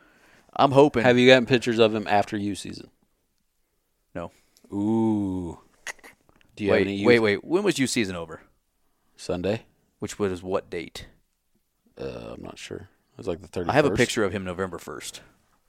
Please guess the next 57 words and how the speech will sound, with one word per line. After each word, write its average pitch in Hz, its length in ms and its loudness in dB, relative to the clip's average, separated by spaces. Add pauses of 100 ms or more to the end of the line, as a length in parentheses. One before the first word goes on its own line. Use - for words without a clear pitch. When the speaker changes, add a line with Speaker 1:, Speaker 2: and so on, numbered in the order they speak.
(280)
Speaker 2:
Okay, 104 320 2
yeah, 110 120 0
Speaker 1:
So, 95 40 2
is 87 60 0
that, - 0 -
Speaker 2:
thirty-first. 110 520 6
Speaker 1:
okay. 95 160 0
Speaker 2:
Thirty-first 151 540 4
was 104 160 -4
Speaker 1:
That's 110 160 6
Speaker 2:
Sunday. 101 140 4
Speaker 1:
right, 90 60 0
Halloween. 90 460 -2 (140)
Speaker 2:
Yeah, - 260 -6
Speaker 1:
Yeah, - 120 -4
Speaker 2:
Halloween. 90 180 0
Speaker 1:
okay, 90 140 -2
so 110 160 0
I 113 100 4
have, 110 260 4
I 101 120 0
do 98 100 -6
have 90 140 -4
a 87 40 -18
picture - 280 -12
of - 100 -10
him 87 160 -20
then. - 100 -20 (140)
Speaker 2:
Okay, 98 260 -8 (500)
good. - 180 -6 (120)
Speaker 1:
But, 90 320 0 (140)
uh, 85 360 -2 (760)
my 92 160 -4
hope 143 220 6
is, 95 180 -2
uh, 92 160 -6
like, 92 200 -6
okay, 95 220 -4
at 82 80 -8
the 87 60 -20
beginning 95 340 -4
of 101 80 -4
the 95 40 -8
season, 90 460 -8 (400)
I 107 60 -8
wasn't 98 260 -2
going 95 180 -4
the 92 60 -6
right 90 160 -4
nights. - 520 -10 (420)
Now 98 200 0
I'm 117 60 0
going 107 220 2
the 95 80 -4
right 92 160 -2
nights, 98 300 -2
but - 180 -8